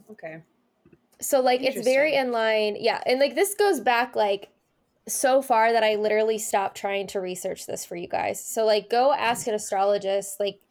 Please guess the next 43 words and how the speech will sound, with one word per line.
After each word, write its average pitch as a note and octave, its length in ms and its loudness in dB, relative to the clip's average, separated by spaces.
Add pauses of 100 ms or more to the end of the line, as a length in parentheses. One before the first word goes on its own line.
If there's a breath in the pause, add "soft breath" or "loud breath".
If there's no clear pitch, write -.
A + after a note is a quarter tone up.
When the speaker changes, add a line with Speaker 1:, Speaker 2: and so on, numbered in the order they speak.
Speaker 2:
go A#3 140 0
give B3 200 -2
them G3 220 0
money F#3 220 -6
to F#3+ 80 0
figure F#3 240 -8
this F#3+ 180 -8
out, F#3 160 -6
because G#3 460 0 (400 loud breath)
it C4+ 200 2
literally A#3+ 420 2
goes G3 540 -2 (140)
as G#3 280 0
far F#3+ 280 0
back. G3 280 -6
Like, G#3 260 0 (760)
it A3+ 160 0
was C4+ 200 0
talking A3 420 -2
about, F#3+ 680 -2
um, F#3+ 580 -10 (760)
yeah, F3+ 240 -2
a-, G#3 160 -4 (260)
approximately A#3 720 -2
two A3 200 -6
thousand G3 460 -2 (560 soft breath)
one F#3+ 220 -6
hundred F3+ 220 -6
and - 140 -10
sixty - 280 -10
years E3+ 560 -6 (320 soft breath)
for B3 220 0
each B3+ 220 -4 (100)
age. G3 560 0
So, G#3 160 0
like, F#3 260 -2
just, G#3 240 -2
not G#3+ 180 0
Speaker 1:
Ooh. G#3 40 -6
Speaker 2:
just G#3+ 160 -10
Aquarius, E3+ 560 -4
but, E3+ 120 -8
like, F3 200 -4